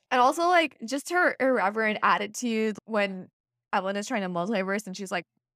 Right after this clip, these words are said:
"Nice, you peed yourself." I'm not, like, an action movie type of person, so I was a little nervous going into the movie because I was like, "I don't know if I'll be able to follow along," and I often get bored in these fight scenes, but there was just so much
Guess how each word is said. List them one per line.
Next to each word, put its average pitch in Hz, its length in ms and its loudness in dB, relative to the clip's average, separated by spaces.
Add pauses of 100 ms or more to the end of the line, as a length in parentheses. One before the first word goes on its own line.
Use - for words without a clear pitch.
(420)
"Nice, 202 480 -2
you 185 120 -10
peed 202 300 -4
yourself." - 680 0
I'm 254 120 4
not, 208 140 4
like, 233 140 -2
an 233 160 -4
action 190 440 -6
movie 185 260 -8
type 175 240 -8
of 196 140 -12
person, 226 480 -6
so 196 280 0 (260)
I 226 60 0
was 226 80 0
a 226 40 0
little 277 160 4
nervous 226 360 2
going 208 220 -2
into 196 180 -6
the 190 100 -8
movie 175 340 -10
because 214 200 -16
I - 80 -8
was 180 200 -10
like, 175 160 -6
"I 190 80 -2
don't 190 160 -4
know 175 100 -6
if 208 80 -10
I'll 190 100 -8
be 190 80 -14
able - 140 -12
to - 80 -18
follow - 280 -6
along," 294 540 2
and 214 140 -4
I 190 100 -2
often 208 280 -2
get - 200 -10
bored 190 260 -2
in 190 100 -2
these 175 180 -8
fight - 340 -8
scenes, 247 380 -4 (280)
but 233 100 -4
there 277 100 4
was 294 140 2
just - 320 -8
so 294 220 4
much 427 240 -4